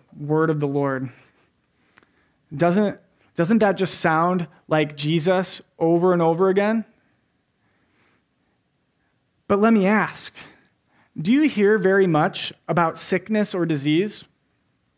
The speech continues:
It was a long text. Thanks for, for staying with me. Do you hear much about sickness or disease in Isaiah fifty-three?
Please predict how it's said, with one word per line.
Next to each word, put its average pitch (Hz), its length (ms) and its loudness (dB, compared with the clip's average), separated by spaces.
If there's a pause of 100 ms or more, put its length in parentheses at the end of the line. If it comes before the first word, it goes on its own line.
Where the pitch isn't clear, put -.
(1000)
It - 40 -4
was 202 100 -2
a 214 40 0
long 180 320 0
text. 165 320 -4
Thanks 165 180 -6
for, 151 380 -4 (340)
for 156 460 -2
staying 165 420 -4
with 160 220 -4
me. 139 180 -4 (260)
Do 170 100 -2
you 185 60 2
hear 233 220 2
much 214 240 0
about 180 240 0
sickness 175 460 -6
or 170 60 -2
disease 151 460 -2
in 160 140 -8
Isaiah 156 320 -2
fifty-three? 170 600 -6